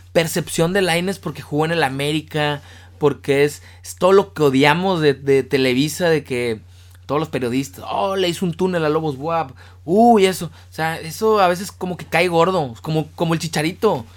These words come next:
El Chicharito llegó a un punto que cayó bien gordo,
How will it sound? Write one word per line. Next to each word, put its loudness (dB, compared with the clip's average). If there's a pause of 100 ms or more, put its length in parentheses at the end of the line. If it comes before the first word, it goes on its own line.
(280)
El -16
Chicharito 2
llegó 2
a 0
un -4
punto -2
que -18
cayó 0
bien 0
gordo, 4